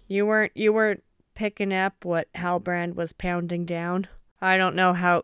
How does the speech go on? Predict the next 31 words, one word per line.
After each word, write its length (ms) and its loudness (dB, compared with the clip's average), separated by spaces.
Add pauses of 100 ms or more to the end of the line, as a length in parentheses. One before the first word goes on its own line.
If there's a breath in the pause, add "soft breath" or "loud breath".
(140)
fr-, 140 4
quite 320 6
frankly, 500 2
I 80 4
don't 160 6
know 140 2
how 140 0
you 180 2
couldn't 420 -4
be, 300 -6 (320)
because, 640 -6 (340)
uh, 320 0 (260)
uh, 680 -10
Hot 300 4
Human 380 0
really 300 4
turned 380 -2
it 80 -6
around 340 -6
this 220 -10
episode. 580 -4 (420 loud breath)
And 360 -2
I, 420 0
I 280 2
will 500 2 (160)
say 440 4
I 480 4
was 480 4
Team 280 0
Sauron 800 0
for, 400 0